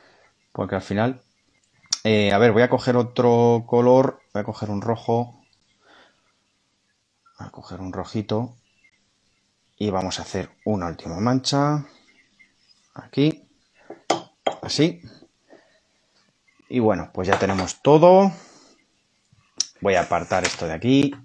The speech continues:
Y vamos a observarlas un rato. A ver qué veis, a ver qué veis. Yo ya os digo, esta me la pido yo. Esta me la pido yo. Este es el protagonista de Ratatouille. ¿Eh? El que se parece a Gabino Diego.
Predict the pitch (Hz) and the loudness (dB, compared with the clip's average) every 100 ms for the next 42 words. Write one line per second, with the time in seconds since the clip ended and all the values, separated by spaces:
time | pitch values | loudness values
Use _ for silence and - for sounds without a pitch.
0 | _ _ _ - _ _ _ - - - | _ _ _ -20 _ _ _ -20 -14 -6
1 | 107 117 127 127 113 107 101 95 92 95 | 2 4 6 4 0 0 0 0 -2 -2
2 | 113 143 - - _ _ _ - - - | 0 -2 -4 -14 _ _ _ -20 -20 -20
3 | - 87 104 92 120 - - - 95 131 | -10 -8 -6 -2 -2 0 0 -2 -6 -4
4 | 90 80 - - - - _ _ - - | -6 -4 -4 -4 -6 -18 _ _ -20 -18
5 | - 131 165 139 95 95 143 - 170 123 | 2 6 10 8 6 2 4 6 6 6
6 | 98 120 95 82 - _ _ _ _ _ | 4 2 0 -4 -10 _ _ _ _ _
7 | _ _ _ _ _ _ _ - 120 165 | _ _ _ _ _ _ _ -6 -2 0
8 | 143 92 95 82 - - - 123 120 151 | 0 0 -4 -8 -8 -14 -8 -6 -4 -2
9 | 139 123 110 104 98 120 127 135 95 87 | 0 0 -2 -2 0 0 0 -2 0 -4
10 | 82 92 82 _ _ _ _ _ _ _ | -4 -6 -8 _ _ _ _ _ _ _
11 | _ _ _ - _ _ _ _ - 101 | _ _ _ -20 _ _ _ _ -14 -8
12 | 147 151 - - 95 104 113 107 101 98 | -6 -6 -6 -4 -2 0 0 0 0 0
13 | 85 82 78 | -4 -6 -8